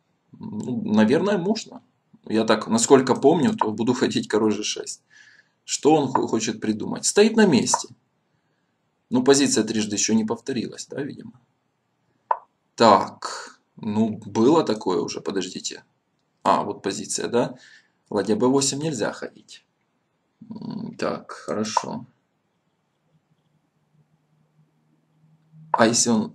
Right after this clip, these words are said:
стоп, а мне на, на секунду показалось, что ладья Д восемь выигрывала, нет? Ладья, нет, ладья Д восемь, э, ладья А семь и на король Е восемь, король Ф шесть. Всё правильно. Так, тут, э, такой ход, да?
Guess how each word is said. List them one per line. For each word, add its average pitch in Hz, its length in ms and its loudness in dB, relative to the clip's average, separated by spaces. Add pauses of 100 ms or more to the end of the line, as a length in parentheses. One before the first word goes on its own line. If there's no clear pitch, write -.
(160)
стоп, - 280 -4
а 110 100 6
мне 127 240 6
на, 113 260 4
на 120 160 6
секунду 135 400 4
показалось, 123 440 4
что - 120 -2
ладья 117 220 2
Д 117 120 2
восемь 110 300 2
выигрывала, 104 580 -2
нет? 139 280 -8 (680)
Ладья, 104 240 -2
нет, 127 220 6
ладья 120 220 8
Д 131 140 10
восемь, 151 400 8
э, 113 120 2
ладья 123 440 6
А 127 60 6
семь 208 480 6
и 117 80 2
на 113 140 6
король 127 260 4
Е 123 120 4
восемь, 139 320 2
король 113 260 0
Ф 113 80 -2
шесть. - 260 0
Всё 107 160 -6
правильно. - 440 0 (460)
Так, - 440 6
тут, 160 300 4
э, 120 420 2
такой 127 380 6
ход, - 400 -4
да? 151 320 0